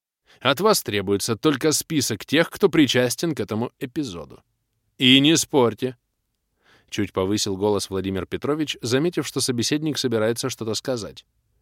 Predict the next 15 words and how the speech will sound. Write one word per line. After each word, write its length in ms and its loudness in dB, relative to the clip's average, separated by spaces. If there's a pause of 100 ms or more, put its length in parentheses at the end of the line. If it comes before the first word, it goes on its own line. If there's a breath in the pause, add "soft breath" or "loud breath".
(120)
"Невиновные, 760 4
разумеется, 560 2
не 140 2
пострадают. 760 -2 (380)
Ошибиться 580 2
каждый 340 2
может. 360 -2 (460)
Да 160 -2
и 120 2
кадры 360 -2
на 120 -4
дороге 380 -4
не 120 -6
валяются. 600 -4 (920)
Но", 480 -2